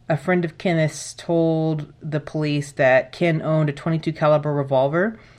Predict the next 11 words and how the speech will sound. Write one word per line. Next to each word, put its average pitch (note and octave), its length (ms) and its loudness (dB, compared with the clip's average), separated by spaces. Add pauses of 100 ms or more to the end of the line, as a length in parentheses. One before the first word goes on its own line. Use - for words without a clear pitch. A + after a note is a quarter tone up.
(360)
but D#3+ 100 -2
that E3 140 0
the E3+ 80 0
gun F3+ 220 4
hadn't F#3 260 2
been E3+ 180 0
turned D#3+ 240 -2
over D3+ 220 0
to D#3+ 160 -6
police, - 760 -6
and C#3 640 -4